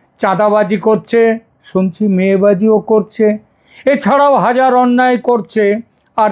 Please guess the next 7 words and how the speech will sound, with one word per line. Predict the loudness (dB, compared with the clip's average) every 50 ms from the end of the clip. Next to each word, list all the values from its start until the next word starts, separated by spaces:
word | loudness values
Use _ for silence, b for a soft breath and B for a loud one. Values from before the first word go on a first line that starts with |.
| -2 -2
তিনি | -2 0 2 2
অন্ধ | 2 2 2 2 2 2 2 2 0 0
ধৃতরাষ্ট্রের | 0 0 -2 -2 0 0 0 2 0 0 -2 -4 -4 -2 0 0 0
মতো | 0 -2 -2 0 0 2 2 2 0 -2 -6 b b b b _
ক্ষমা | -6 -4 -2 -2 0 -2 -2
করে | -2 -2 0 0 0
যাচ্ছেন। | 0 0 -2 -4 -6 -12 -14 -14 -14 -14